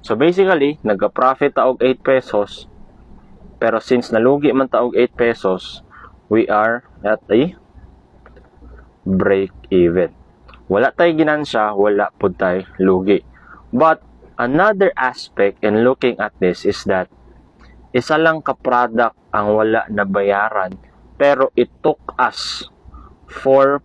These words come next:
products nga mahalin and then makolekta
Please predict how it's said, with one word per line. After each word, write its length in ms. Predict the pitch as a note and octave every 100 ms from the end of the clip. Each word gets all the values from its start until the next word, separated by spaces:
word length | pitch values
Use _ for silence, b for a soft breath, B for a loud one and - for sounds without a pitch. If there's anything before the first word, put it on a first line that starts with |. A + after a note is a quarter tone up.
| _
products 760 | - B2 A#2+ A2 A2 A2 - -
nga 80 | G2
mahalin 720 | F#2+ F2 A#2+ B2 A#2+ A2+ A2 - G#2+
and 240 | G2+ G2
then 240 | A2 A#2+
makolekta 800 | G#2+ G2 G#2 G#2 A2+ - G2+ G2